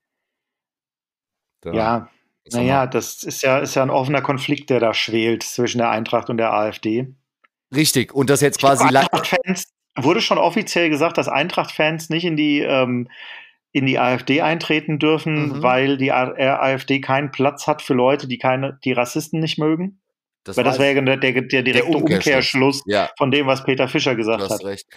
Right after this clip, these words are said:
Speaker 1: Ja, Peter Fischer hat auch ein bisschen Gegenwind aus Spanien bekommen, als er das Stadion vom, vom F C Sevilla, wo das Spiel stattfand, als Mickey-Maus-Stadion, äh, bezeichnet hat. Und da hab ich, äh, auf,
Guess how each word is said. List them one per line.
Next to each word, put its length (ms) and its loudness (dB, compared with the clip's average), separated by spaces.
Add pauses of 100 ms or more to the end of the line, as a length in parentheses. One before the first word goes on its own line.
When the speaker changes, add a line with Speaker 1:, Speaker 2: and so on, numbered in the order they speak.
Speaker 1:
Ja, 120 0
Peter 240 2
Fischer 220 -2
hat 80 0
auch 60 0
ein 80 -6
bisschen 240 -4
Gegenwind 420 -4
aus 140 -2
Spanien 500 -4
bekommen, 340 -4
als 240 -8
er 80 -4
das 200 -8
Stadion 560 -2
vom, 260 -10
vom 320 -8
F 180 -10
C 140 -10
Sevilla, 460 -6
wo 60 -4
das 120 -6
Spiel 220 -10
stattfand, 320 -8
als 120 -10
Mickey-Maus-Stadion, 1200 -6 (640)
äh, 120 -6
bezeichnet 640 -10
hat. 160 -4
Und 100 -8
da 100 0
hab 140 2
ich, 180 -4
äh, 200 0
auf, 280 -4